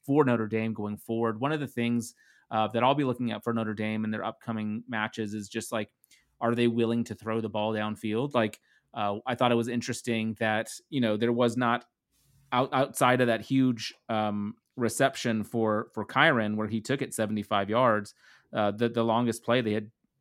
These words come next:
was a, was a twenty-yard reception, and, and it's just not a whole lot of explosive offense for Notre Dame. So you do wonder if they're just gonna be satisfied to, uh, run the ball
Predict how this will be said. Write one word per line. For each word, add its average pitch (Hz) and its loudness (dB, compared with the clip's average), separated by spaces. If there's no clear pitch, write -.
was 113 -4
a, 110 0
was 117 -4
a 113 -4
twenty-yard 117 0
reception, 110 -4
and, 110 -6
and 107 -8
it's 117 -10
just 156 2
not 143 2
a 127 4
whole 131 0
lot 123 4
of 117 2
explosive 110 -4
offense 104 -2
for 117 -6
Notre 107 -4
Dame. 104 -4
So 107 -4
you 110 -2
do 127 0
wonder 113 0
if 104 -4
they're 107 -4
just 107 -8
gonna 110 -4
be 107 -2
satisfied 104 -2
to, 104 -4
uh, 104 -2
run 120 2
the 120 2
ball 113 2